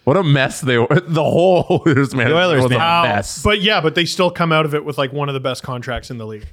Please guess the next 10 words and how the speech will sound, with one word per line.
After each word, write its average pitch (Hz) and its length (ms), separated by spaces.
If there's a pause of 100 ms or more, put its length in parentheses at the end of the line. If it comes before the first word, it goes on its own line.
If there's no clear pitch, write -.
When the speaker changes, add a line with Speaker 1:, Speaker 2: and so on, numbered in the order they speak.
Speaker 2:
Do - 100
you 185 40
remember 226 260
Speaker 1:
Yeah. 349 60
Speaker 2:
when, 147 280 (420)
when 143 160
they 131 100
got 117 280
the 123 80
Connor 127 260